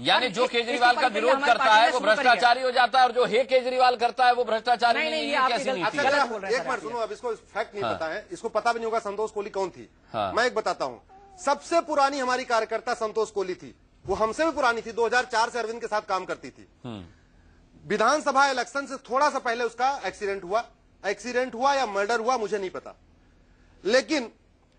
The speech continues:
Speaker 3: विधानसभा के दौरान अरविंद ने पूरे दिल्ली में घूम घूम के बोला कि ये हमारी सबसे ईमानदार कार्यकर्ता थी, इसका मर्डर कराया है, इसका मर्डर हुआ है, और कांग्रेस, बीजेपी, आप अपनी बाइट चेक करवाइए पुरानी,
Speaker 1: हम्म।
Speaker 3: उसमें आपको
Speaker 1: नहीं,
Speaker 3: मिल
Speaker 1: ठीक है।
Speaker 3: जाएगी।
Speaker 1: हाँ। हम्म।
Speaker 3: उसके माँ बाप भी कह रहे हैं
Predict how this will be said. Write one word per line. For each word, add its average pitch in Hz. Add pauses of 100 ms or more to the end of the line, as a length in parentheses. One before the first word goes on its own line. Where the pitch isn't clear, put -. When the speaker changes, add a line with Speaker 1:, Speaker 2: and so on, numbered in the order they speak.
(120)
Speaker 3:
विधानसभा 269
के 277
दौरान 226
अरविंद 254
ने 285
पूरे 277
दिल्ली 269
में 330
घूम 277
घूम 262
के 247
बोला 226
कि -
ये 254
हमारी 233
सबसे 240
ईमानदार 277
कार्यकर्ता 226
थी, 233
इसका 240
मर्डर 202
कराया 214
है, 233
इसका 220
मर्डर 208
हुआ 220
है, 262
और 269
कांग्रेस, 226
बीजेपी, 226
आप 220
अपनी 226
बाइट 208
चेक 254
करवाइए 240
पुरानी, 247
Speaker 1:
हम्म। 262
Speaker 3:
उसमें 240
आपको 277
Speaker 1:
नहीं, 247
Speaker 3:
मिल -
Speaker 1:
ठीक -
है। 143
Speaker 3:
जाएगी। 110
Speaker 1:
हाँ। 104 (280)
हम्म। -
Speaker 3:
उसके 294
माँ 233
बाप 311
भी 339
कह 294
रहे 277
हैं 151